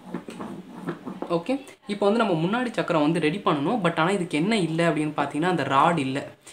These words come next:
இங்க ராட் இருக்கு பார்த்தீங்களா? அந்த ராட் வந்து இதுல இல்ல. அது வந்து miss ஆயிடுச்சு. So, அந்த ராடை வந்து நான் எதை வச்சு பண்ணலாம் அப்படின்னு இருக்கேன்னா, இதை வச்சு தான் பண்ணலான்னு இருக்கேன், இந்த மெழுகுவர்த்தி.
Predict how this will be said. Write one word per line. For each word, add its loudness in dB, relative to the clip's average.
இங்க 0
ராட் 6
இருக்கு 0
பார்த்தீங்களா? 0
அந்த 2
ராட் 6
வந்து 2
இதுல 2
இல்ல. -2
அது -2
வந்து 0
miss -2
ஆயிடுச்சு. -2
So, 2
அந்த 2
ராடை 4
வந்து 0
நான் 2
எதை 2
வச்சு -2
பண்ணலாம் 0
அப்படின்னு 2
இருக்கேன்னா, -4
இதை 2
வச்சு 0
தான் 0
பண்ணலான்னு 0
இருக்கேன், -4
இந்த 2
மெழுகுவர்த்தி. -2